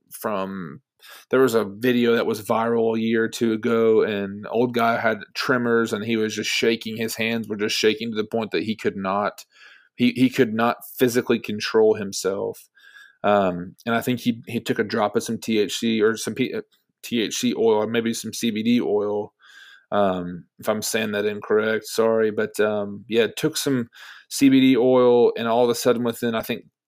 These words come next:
five to ten minutes, he was laying, you know, prostrate on a, on, on a couch, just flat back, and he was just saying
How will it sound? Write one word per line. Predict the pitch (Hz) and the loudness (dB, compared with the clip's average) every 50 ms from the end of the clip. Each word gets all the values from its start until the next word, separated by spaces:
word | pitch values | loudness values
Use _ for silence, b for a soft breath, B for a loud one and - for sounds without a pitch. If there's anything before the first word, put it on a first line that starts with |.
| _ - | _ 0
five | - - 113 117 117 | 2 2 2 2 0
to | 123 123 | -2 -6
ten | 107 - - 123 120 107 | -6 -6 -6 -6 -4 -4
minutes, | 101 107 120 120 101 - - | -4 -4 -4 -6 -6 -8 -6
he | - 123 | -4 -2
was | 113 110 104 107 | -2 -2 -2 -2
laying, | 107 104 107 110 113 117 120 117 104 _ _ - - | -4 -4 -4 -4 -4 -6 -8 -10 -14 _ _ -20 -16
you | 101 117 214 | -12 -8 -8
know, | 208 - - 85 - _ - | -6 -6 -8 -10 -14 _ -10
prostrate | - 101 107 123 120 - - - 123 120 110 - | -4 -2 0 0 0 -2 -2 0 0 0 0 0
on | 104 113 110 | -2 -4 -4
a, | 107 104 104 101 101 - _ B B B B B B B - | -4 -2 -2 -2 -4 -6 _ B B B B B B B -4
on, | 117 - | -4 0
on | 78 120 123 110 | 0 0 0 0
a | 104 | 0
couch, | 101 - - 110 110 107 113 110 - | -2 -4 -2 0 0 0 0 -2 -4
just | 110 98 - | -8 -10 -10
flat | - - - - 101 110 123 127 - | -12 -10 -6 -2 -2 0 0 -2 -2
back, | 123 120 120 117 117 117 107 101 - - | -2 -2 0 0 0 0 -2 -4 -6 -8
and | 117 117 | -12 -10
he | 107 113 113 | -6 -4 -4
was | 113 110 - | -4 -4 -6
just | 110 - | -8 -6
saying | 117 110 110 110 104 98 92 101 | -6 -4 -4 -4 -6 -10 -12 -16